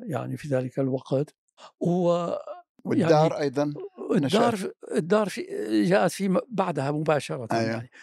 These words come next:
Speaker 1: إحنا لما
Speaker 2: سبعين، واحد وسبعين.
Speaker 1: سنة ثمانية وستين الفكرة جا-، ب-، طرحت الفكرة.
Speaker 2: آه.
Speaker 1: سنة ثمانية وستين
Speaker 2: دكتور،
Speaker 1: في النش-،
Speaker 2: دكتور عسال رحمة
Speaker 1: الشيخ
Speaker 2: الله عليه.
Speaker 1: أحمد عسال رحمة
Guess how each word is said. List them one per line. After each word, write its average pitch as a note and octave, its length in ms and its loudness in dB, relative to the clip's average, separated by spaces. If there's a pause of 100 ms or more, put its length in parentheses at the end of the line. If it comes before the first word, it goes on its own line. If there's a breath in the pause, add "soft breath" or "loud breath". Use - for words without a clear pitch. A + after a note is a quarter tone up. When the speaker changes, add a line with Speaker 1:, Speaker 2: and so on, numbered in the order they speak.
(380 loud breath)
Speaker 1:
إحنا F3+ 220 2
لما E3 340 2
Speaker 2:
سبعين، C#3 360 4
واحد B2 220 -4
وسبعين. A3 320 2
Speaker 1:
سنة G3 60 0
ثمانية A#3 340 2
وستين G#3 680 2
الفكرة C#3+ 540 -2 (280)
جا-، D3+ 260 -4 (160)
ب-، F#3 140 -12
طرحت F#3 500 0
الفكرة. C3 460 -8 (260)
Speaker 2:
آه. G#2 200 -2
Speaker 1:
سنة F3+ 220 2
ثمانية G3 360 2
وستين D3+ 520 0
Speaker 2:
دكتور، C3+ 180 2
Speaker 1:
في A#2+ 360 0
النش-، G3 240 2
Speaker 2:
دكتور A#2+ 140 2
عسال C3+ 400 0
رحمة G#2 200 -6
Speaker 1:
الشيخ G#2+ 160 -2
Speaker 2:
الله G#3 120 2
عليه. - 100 -2
Speaker 1:
أحمد E3+ 200 0
عسال D3+ 460 -4
رحمة D3 240 -6